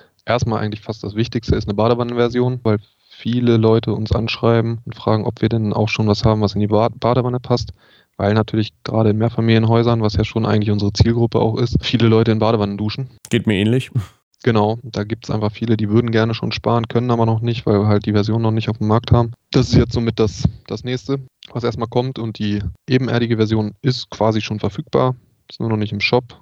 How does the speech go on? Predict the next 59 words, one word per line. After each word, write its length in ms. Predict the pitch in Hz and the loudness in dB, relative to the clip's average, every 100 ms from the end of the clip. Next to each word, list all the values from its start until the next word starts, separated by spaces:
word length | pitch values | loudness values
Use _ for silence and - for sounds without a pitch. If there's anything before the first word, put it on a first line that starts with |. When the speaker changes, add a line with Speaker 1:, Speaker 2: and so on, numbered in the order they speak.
| - | -10
Speaker 1:
aber 200 | 107 107 | -2 0
wenn 120 | 107 | 2
man 120 | 107 | 2
bei 80 | 104 | 2
uns 220 | 107 110 | 2 0
in 80 | 107 | 2
Linden 240 | 110 113 | 2 0
hier 140 | 117 110 | 2 2
am 100 | 107 | 2
Schaufenster 480 | - 123 117 113 117 | 0 0 0 2 0
lang 180 | 120 | 0
geht, 220 | 120 117 - | -2 -2 2
da 160 | 107 | 2
ist 160 | 104 - | 2 -2
die 80 | 110 | -4
schon 160 | 113 | -4
zu 140 | 104 110 | -4 0
sehen. 280 | 120 135 131 | 2 2 0
Da 200 | 143 110 | 2 2
steht 200 | - - | 2 0
auch 100 | 110 | 0
sogar 200 | - 110 | 2 2
schon 200 | 98 104 | 2 0
ein 40 | 98 | 0
Preis 240 | 110 120 | 0 -2
dran. 320 | - 117 113 - _ - | 0 -2 -4 -10 _ -2
Speaker 2:
Wo 80 | |
seid 240 | 101 90 98 | 0 2 2
ihr 60 | |
genau 260 | 123 139 143 | 2 2 2
in 60 | 143 | 2
Linden? 440 | 147 170 208 _ _ _ - 143 - - - | 2 0 -2 _ _ _ -18 -18 -16 -14 -2
Speaker 1:
Relativ 380 | 139 143 - - | 2 2 -2 -2
nah 200 | 131 123 | 2 2
an 60 | |
der 100 | 123 | 0
Netterf-, 320 | 120 127 127 131 | 2 2 2 0
äh, 300 | 120 123 120 | 0 2 2
an 80 | 120 | 2
der 220 | 117 113 | 2 2
Limmerstraße. 720 | 131 147 127 - 123 131 151 - _ 120 | 2 2 0 0 2 2 0 -4 _ -2
Netterfeldstraße 800 | 123 117 104 104 - 110 110 117 | 0 0 -4 -6 -6 -6 -2 -2
heißt 180 | 113 | -4
die 40 | 123 | -8
Straße. 420 | - 123 123 143 _ | -6 -2 -2 -2 _
Da 360 | - 107 107 110 | 0 2 2 0
gibt's 220 | - 135 117 | -2 0 0
ein 60 | |
Schaufenster. 640 | 110 143 151 147 - 143 127 | 2 2 0 0 2 2 0
Wir 100 | 110 | -4
sind 200 | 113 110 | -4 -6
jetzt 160 | - | -6
nicht 120 | 104 | -6
jeden 180 | 107 107 | -4 -4
Tag 240 | 98 101 101 | -2 -2 -2
hier 240 | - 117 | -2 0
so, 140 | 107 107 | 0 0
ne? 200 | 110 110 | 0 -2
Also 340 | 104 113 107 | 0 0 0